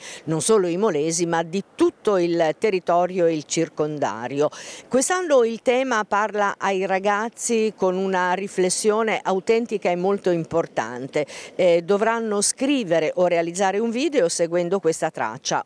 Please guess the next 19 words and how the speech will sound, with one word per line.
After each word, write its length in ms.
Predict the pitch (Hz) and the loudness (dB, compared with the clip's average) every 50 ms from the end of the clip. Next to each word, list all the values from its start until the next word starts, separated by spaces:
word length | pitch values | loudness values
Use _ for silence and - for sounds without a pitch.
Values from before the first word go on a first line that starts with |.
| _ | _
"Uomini 720 | - 196 202 214 220 220 214 202 196 190 180 175 175 175 170 | 2 2 4 4 2 2 0 -2 -2 -2 -2 0 0 0 0
e 40 | 170 | 2
donne, 540 | 156 196 196 208 254 277 285 285 277 220 196 | 2 0 0 0 -2 -4 -4 -2 -2 0 0
lo 140 | 185 202 | 0 0
sport 600 | 214 - - - 196 170 139 139 147 123 _ - 269 - - | 0 -2 -4 -2 0 0 0 0 -2 -6 _ -4 -4 -4 -2
abbatte 680 | - 220 202 180 160 160 131 151 _ _ - 185 - - | -4 -4 -4 -2 -2 -2 -2 -4 _ _ -4 -4 -4 -2
le 180 | - 180 170 160 | -2 -2 -2 -2
differenze". 720 | 143 156 139 - - 139 131 123 117 120 123 - 175 143 - - - - - - | -2 -4 -6 -4 -4 -2 -2 -2 -4 -4 -4 -2 -4 -4 -4 -8 -20 -18 -10 -4
E 80 | - 196 | -4 -2
quindi 340 | - 240 240 233 208 185 - - | 0 0 0 0 0 -4 -4 -2
aspettiamo 840 | - 208 - - - 196 185 - - 190 175 165 180 190 185 180 170 | -2 -2 -2 -2 -4 -4 -4 -2 0 0 0 0 0 0 0 0 0
i 140 | 170 170 | 2 0
lavori 480 | 170 170 170 165 165 180 185 214 233 202 | 2 2 0 0 0 0 0 0 2 0
e 60 | 175 | 0
le 120 | 160 160 - | 0 0 0
considerazioni 920 | - 220 214 202 - 170 156 165 165 190 - - - 156 156 156 151 151 | 0 0 0 0 -2 -2 0 0 0 0 -4 -2 -2 0 0 0 -2 -4
di 140 | 147 156 151 | -4 -6 -6
tutti 320 | - - 180 - - 180 - | -6 -10 -8 -4 -4 -4 0
questi 440 | - 170 160 156 - - 165 156 | 0 0 0 0 -2 -4 -4 -4